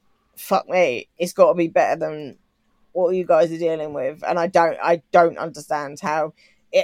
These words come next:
e-, even, like, the student loan stuff, and I mean, God, you've got huge problems, I know, with massive student loans that are not,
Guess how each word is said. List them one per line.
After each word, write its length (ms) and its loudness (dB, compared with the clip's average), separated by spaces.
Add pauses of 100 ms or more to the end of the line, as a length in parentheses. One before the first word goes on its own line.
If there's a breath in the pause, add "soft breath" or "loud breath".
(120)
e-, 340 -6
even, 300 6
like, 200 4
the 60 -8
student 320 -4
loan 200 2
stuff, 380 4 (120)
and 400 0 (480)
I 60 -2
mean, 200 2
God, 240 6 (140)
you've 160 -4
got 160 6
huge 280 -4
problems, 380 -4
I 80 2
know, 260 0
with 320 -10 (800)
massive 640 -4
student 440 -2
loans 340 -6
that 300 0 (340)
are 140 -12
not, 300 2